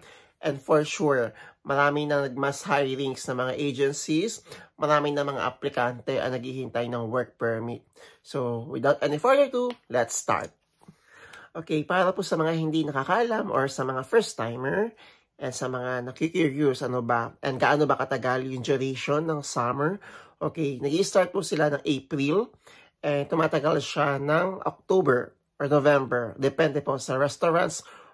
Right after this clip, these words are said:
or sa hotels or sa company na papasukan ninyo. <clears throat> And then, ang tanong ng iba is, paano po ba yung duration din ng I D? Okay. May mga I Ds po na valid lang hang-, kung,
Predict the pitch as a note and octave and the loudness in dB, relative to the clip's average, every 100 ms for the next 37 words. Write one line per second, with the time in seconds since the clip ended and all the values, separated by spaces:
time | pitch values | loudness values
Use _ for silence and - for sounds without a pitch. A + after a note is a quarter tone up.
0 | - D#3 - C3+ D3+ - E3+ F#3+ F#3 C#3+ | -6 -4 0 0 0 2 6 6 6 0
1 | - F3 F#3+ D#3+ D3 D3 D#3 - - - | 0 4 4 4 0 0 -6 -12 -20 -20
2 | - _ - D#3 D3+ - C#3 C3+ C#3 C3 | -20 _ -6 -4 -4 -2 -2 -2 -4 -6
3 | C#3 C3 - _ _ _ D#3 D#3 C3+ - | -6 -8 -12 _ _ _ -6 -4 -6 -10
4 | _ - _ _ _ - - E3 D3+ C#3+ | _ -20 _ _ _ -20 -2 0 2 2
5 | C3 C3 - D3 C#3+ F3 G3 E3+ C#3+ C3+ | 0 -2 -4 -2 0 0 0 0 2 2
6 | - F#3+ E3+ - - _ - - _ - | 0 -4 -4 -6 -12 _ -20 -20 _ 2
7 | C#3+ G#3+ A3 G#3+ E3+ D#3 D#3+ D#3 D3+ C#3+ | 6 6 4 4 4 4 2 4 4 4
8 | C#3 C3 B2+ B2 A#2+ - B2 A#2 C#3 B2+ | -2 -4 -2 -2 -2 -2 -2 -2 -2 -4
9 | A2 _ - G#2+ A2+ - B2 A#2+ - - | -6 _ -12 -10 -8 -6 -6 -6 -12 -20
10 | - - - F#3+ A3+ A#3+ A3 - E3+ D#3+ | -20 -20 -2 4 6 6 4 4 2 4
11 | D#3+ F#3+ - - F#3+ F#3 E3+ D#3+ C#3 D3 | 0 0 -4 -2 2 4 4 4 6 6
12 | D3+ E3 D3 D3+ D#3 E3+ F#3 F3 E3 - | 6 2 2 4 4 2 -4 -6 -6 -4
13 | D3+ | -4